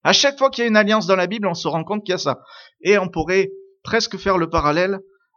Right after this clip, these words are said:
euh, avec le mariage. Pourquoi on a ça autour de la, du doigt ? Comment ça s'appelle d'ailleurs ? Une alliance.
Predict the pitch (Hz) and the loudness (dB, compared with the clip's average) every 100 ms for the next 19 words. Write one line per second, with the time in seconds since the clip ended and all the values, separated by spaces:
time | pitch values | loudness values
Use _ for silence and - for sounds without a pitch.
0 | _ 135 - 147 160 175 175 175 165 139 | _ -4 -2 0 0 0 0 0 2 2
1 | 120 - - _ _ - 143 139 127 117 | 0 -4 -14 _ _ -10 -4 -2 0 -2
2 | 117 123 127 117 117 117 113 110 110 143 | -6 -6 -6 -6 -6 -6 -4 -4 -6 -14
3 | - 131 120 117 113 - _ _ _ _ | -20 -12 -8 -6 -6 -8 _ _ _ _
4 | _ 135 139 139 117 - 120 107 107 - | _ -6 -6 -6 -6 -4 -4 -4 -4 -8
5 | - _ _ _ _ _ _ _ _ 107 | -20 _ _ _ _ _ _ _ _ -8
6 | 127 123 117 - | -6 -4 -6 -8